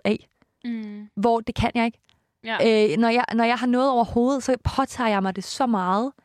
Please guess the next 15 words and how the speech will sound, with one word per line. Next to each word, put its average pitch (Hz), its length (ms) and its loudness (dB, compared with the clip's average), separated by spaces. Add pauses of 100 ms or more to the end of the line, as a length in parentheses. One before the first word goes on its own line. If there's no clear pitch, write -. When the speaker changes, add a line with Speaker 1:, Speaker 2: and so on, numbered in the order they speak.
(260)
Speaker 1:
at 214 180 0
jeg 202 80 2
Speaker 2:
Mm. 196 40 -4
Speaker 1:
bliver 214 140 -2
nødt 247 180 -2
til - 120 -4
at 190 160 0
have 196 100 -4
det 196 100 -4
færdigt, 202 380 -2
før 208 80 -4
jeg 196 80 -2
kan 175 80 -6
slappe 196 240 -4
af. - 120 -4